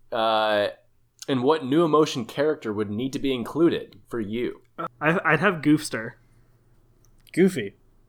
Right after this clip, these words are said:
Speaker 2: I'd, no, it wouldn't be actually Goofy.
Speaker 3: <laughs> It would be Goofy.
Speaker 2: <laughs>
Speaker 3: You would pick Goofy.
Speaker 2: Okay,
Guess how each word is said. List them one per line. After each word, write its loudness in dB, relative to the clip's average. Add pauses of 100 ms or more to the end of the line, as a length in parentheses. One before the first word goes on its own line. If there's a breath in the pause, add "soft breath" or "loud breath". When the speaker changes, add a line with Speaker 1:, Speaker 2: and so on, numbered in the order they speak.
(280)
Speaker 2:
I'd, -2 (180)
no, 4
it 4
wouldn't 4
be 2
actually -4
Goofy. -6
Speaker 3:
<laughs> -20 (180)
It 6
would 6
be 6
Goofy. 8
Speaker 2:
<laughs> 6
Speaker 3:
You 8
would 6
pick 2
Goofy. 2
Speaker 2:
Okay, 4